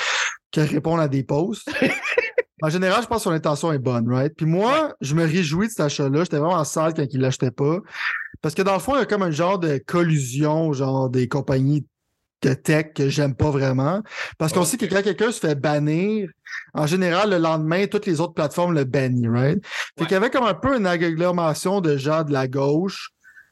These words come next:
Speaker 1: des activistes, puis il y a des affaires qui sont sorties, genre qui sont pas vraiment le fun, comme du monde, dans le fond, qui sont fait demander quinze mille piastres pour avoir une vérification. Donald Trump s'est fait bannir de Twitter quand, genre, le chef du Ayatollah est encore là, qui a fait des affaires encore bien plus pires que ça.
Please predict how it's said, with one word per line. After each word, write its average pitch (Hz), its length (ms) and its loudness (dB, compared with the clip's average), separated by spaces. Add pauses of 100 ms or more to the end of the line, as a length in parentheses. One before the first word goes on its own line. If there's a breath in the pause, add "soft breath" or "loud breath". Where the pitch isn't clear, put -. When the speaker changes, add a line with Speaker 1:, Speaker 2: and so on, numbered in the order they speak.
(220 loud breath)
Speaker 1:
des 139 140 2
activistes, 147 800 0
puis 143 80 -2
il 139 100 0
y 143 40 4
a - 60 4
des 143 60 2
affaires 170 320 2
qui - 100 -8
sont 147 120 0
sorties, 143 400 -2
genre 143 120 4
qui 123 60 -2
sont 127 120 -2
pas 139 80 -2
vraiment 135 240 2
le 127 40 0
fun, 147 300 0
comme 135 180 0
du 131 120 -2
monde, 143 200 2
dans 135 80 2
le 127 60 0
fond, 156 160 -2
qui 147 80 -4
sont 131 120 -2
fait 139 200 0
demander 135 420 0
quinze 143 280 0
mille 131 180 0
piastres 147 300 0
pour 131 100 -4
avoir 131 200 2
une 127 80 0
vérification. 139 920 0 (720 loud breath)
Donald 165 360 0
Trump 190 480 0 (120)
s'est 160 220 -2
fait 156 260 0
bannir 165 400 2
de 165 120 0
Twitter 151 560 0
quand, 143 160 0
genre, 143 180 0
le 143 140 2
chef 175 260 0
du 135 160 -4
Ayatollah 151 720 2
est 160 140 -2
encore 139 360 0
là, 156 180 2
qui 156 160 -4
a 127 60 -2
fait 147 160 0
des 135 240 0
affaires 143 340 2
encore 135 280 0
bien 143 240 0
plus 143 180 -4
pires 151 300 0
que 131 160 -4
ça. 147 340 0